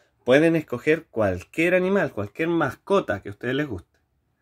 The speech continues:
Así que no hay problema en ello. Solamente acá, claro, si ustedes dibujan un gato,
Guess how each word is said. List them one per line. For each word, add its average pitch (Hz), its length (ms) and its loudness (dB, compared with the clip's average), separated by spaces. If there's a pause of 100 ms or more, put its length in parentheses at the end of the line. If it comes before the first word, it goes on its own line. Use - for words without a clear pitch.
(460)
Así 120 240 -6
que 135 380 0
no 120 200 0
hay 147 120 0
problema 160 340 0
en 160 80 -2
ello. 92 360 -2 (100)
Solamente 190 480 0
acá, 185 400 0 (360)
claro, 170 280 4
si 113 100 -4
ustedes 147 320 0
dibujan 147 400 -2
un 123 140 0
gato, 135 480 2